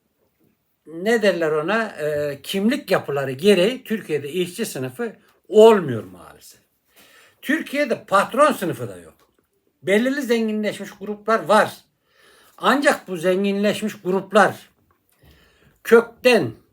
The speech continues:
hak ederek belirli bir bedel ödeyerek gelmedikleri için onlar da seksenlerde, doksanlarda, iki binlerde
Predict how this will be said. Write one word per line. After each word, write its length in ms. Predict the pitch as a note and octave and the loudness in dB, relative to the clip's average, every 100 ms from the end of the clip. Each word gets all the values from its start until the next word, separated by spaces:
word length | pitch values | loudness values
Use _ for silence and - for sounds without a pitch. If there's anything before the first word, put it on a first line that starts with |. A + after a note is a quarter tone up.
| _ _ | _ _
hak 280 | F#3+ G3 | -2 0
ederek 640 | A3 G#3+ G#3+ D#3 - - - _ _ _ _ _ _ _ _ _ _ _ | 4 6 6 4 -2 -18 -20 _ _ _ _ _ _ _ _ _ _ _
belirli 400 | D3+ G3+ A3 B3 | 4 6 6 4
bir 160 | C#4 F#3+ | -2 0
bedel 340 | F#3 F#3 A#3 | 2 6 6
ödeyerek 560 | G3 D3+ D3 C3+ C3 - | 4 0 -4 -4 -10 -6
gelmedikleri 680 | F3+ F#3+ F#3+ F#3 F3+ A#3 D#4+ | 0 0 0 -4 -2 0 0
için 400 | B3+ F#3 G#3+ - - _ _ _ _ - | -2 -4 -6 -8 -20 _ _ _ _ -10
onlar 560 | G3 A#3 C4 C4 G3 | -4 -2 2 2 2
da 260 | G#3 B3 A3+ _ | 0 -4 -8 _
seksenlerde, 1120 | - B3 A#3+ - F#3+ D#3 A#2+ G#2 G2+ G#2 A#2 | -2 0 0 -4 -4 -4 -10 -14 -18 -16 -2
doksanlarda, 1120 | A#3+ - - E3+ C3+ A2+ G2 A2 F3+ G3+ - _ _ _ _ | 0 0 -4 -6 -6 -12 -14 -8 -8 -8 -12 _ _ _ _
iki 380 | - A3+ - C4 | -8 -6 0 2
binlerde 680 | A#3 F3+ C#3 C3 D#3 B3 A#3+ | 2 2 -4 -4 -2 -2 -2